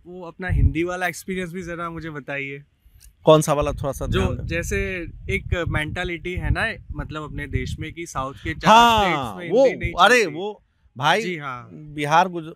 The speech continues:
Speaker 2: बिहार, यूपी वाले भाइयों, मतलब, हमें भी ये गलती था, मतलब, एहसास था कि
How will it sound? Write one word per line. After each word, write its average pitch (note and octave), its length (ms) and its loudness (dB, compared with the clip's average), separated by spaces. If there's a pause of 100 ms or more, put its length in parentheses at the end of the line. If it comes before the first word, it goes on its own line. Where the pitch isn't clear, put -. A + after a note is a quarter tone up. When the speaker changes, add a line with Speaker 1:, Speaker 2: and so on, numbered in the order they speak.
Speaker 2:
बिहार, D3 440 4
यूपी D#3+ 320 -6
वाले D#3 260 0
भाइयों, D3 360 -2
मतलब, D3 460 -6 (360)
हमें D#3+ 260 6
भी F#3 180 0
ये F3+ 80 0
गलती D#3 400 -6
था, C#3+ 320 -2
मतलब, D3+ 280 -4
एहसास G3+ 460 6
था F#4+ 260 -4 (440)
कि C4 300 4